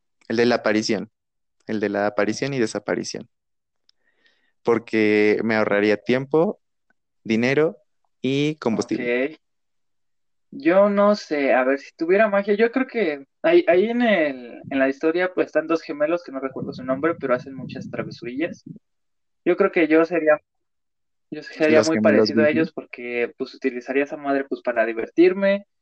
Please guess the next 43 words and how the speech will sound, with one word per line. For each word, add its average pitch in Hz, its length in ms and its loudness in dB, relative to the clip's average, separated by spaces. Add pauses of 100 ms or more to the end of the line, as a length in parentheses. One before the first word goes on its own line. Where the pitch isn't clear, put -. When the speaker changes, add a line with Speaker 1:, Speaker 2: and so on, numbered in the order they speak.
(400)
Speaker 2:
para 120 520 0
quemar 139 380 -2
cosas, 170 540 2
yo 151 160 -12
creo, 190 680 -2
para, 117 600 -8 (460)
igual 185 380 2
el 180 160 2
de, 131 680 -4
el 123 100 -12
de 127 60 2
aparición 135 360 -2
estaría 147 300 -2
chido 156 300 -4
para - 280 -10
moverte 127 340 -6
acá 123 200 -8
en 123 100 -12
chinga, 120 420 -12 (180)
de 139 120 2
un 156 100 4
lado 160 260 4
a 143 60 4
otro 143 240 -4
sin 127 180 -20
necesidad 127 500 -6
de, 123 240 -18 (760)
de 135 100 -4
un 143 80 -6
transporte, 143 600 -4
para 131 200 -8
ayudar 127 300 -2
a, 143 60 2
a 127 180 -6
la 120 160 -6
buena 135 260 -12
Pachamama. 139 600 -14 (300)
Le 127 180 -16
mandamos 131 440 -10
una 135 160 -8
bendición 120 500 -14
desde 113 220 -14
aquí. - 260 -20